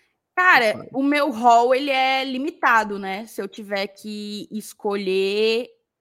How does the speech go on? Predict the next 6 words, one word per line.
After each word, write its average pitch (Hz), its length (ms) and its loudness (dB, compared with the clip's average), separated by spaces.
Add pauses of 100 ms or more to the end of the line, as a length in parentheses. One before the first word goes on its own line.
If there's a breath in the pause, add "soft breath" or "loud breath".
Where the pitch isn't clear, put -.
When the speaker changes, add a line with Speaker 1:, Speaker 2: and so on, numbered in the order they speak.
(920)
Speaker 1:
entre 226 360 -8
as 214 220 0
super-heroínas 254 1300 -2
da, 226 680 0
da 214 140 0
Marvel. 170 480 -6